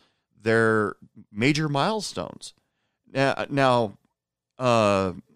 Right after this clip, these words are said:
whimsical events, I'm talking about, like, family vacation. If, like, um, my family, uh, every, uh, they tried every year for quite a while, mostly while my grandfather and grandmother were still alive,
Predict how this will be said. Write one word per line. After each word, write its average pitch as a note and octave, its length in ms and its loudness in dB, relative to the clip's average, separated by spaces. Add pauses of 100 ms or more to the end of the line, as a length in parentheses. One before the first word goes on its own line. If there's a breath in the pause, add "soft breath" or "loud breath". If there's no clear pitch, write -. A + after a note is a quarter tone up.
(300)
whimsical E3+ 440 -2
events, B2 340 -6
I'm G#2+ 120 -4
talking G#2+ 300 -4
about, F#2 260 -6
like, F2+ 240 -10
family G2+ 340 -6
vacation. E2+ 640 -10 (400 soft breath)
If, A2+ 300 -2 (260)
like, A2+ 640 -4
um, G2 500 -4 (280)
my D3+ 220 2
family, F2 500 -6 (460)
uh, F#2+ 260 -2 (640)
every, E3 580 -2 (840)
uh, A#2 180 0
they B2+ 140 0
tried D#3 640 0
every B2 280 -2
year F#2 440 -6
for G2 240 -10 (240)
quite A2+ 160 0
a G#2+ 60 -2
while, G2 280 0
mostly A2 400 -4
while G2 300 -4
my F2+ 160 -8
grandfather F#2+ 500 -6
and E2+ 120 -12
grandmother F#2+ 400 -6
were E2+ 100 -12
still D#2+ 220 -10
alive, D#2+ 340 -12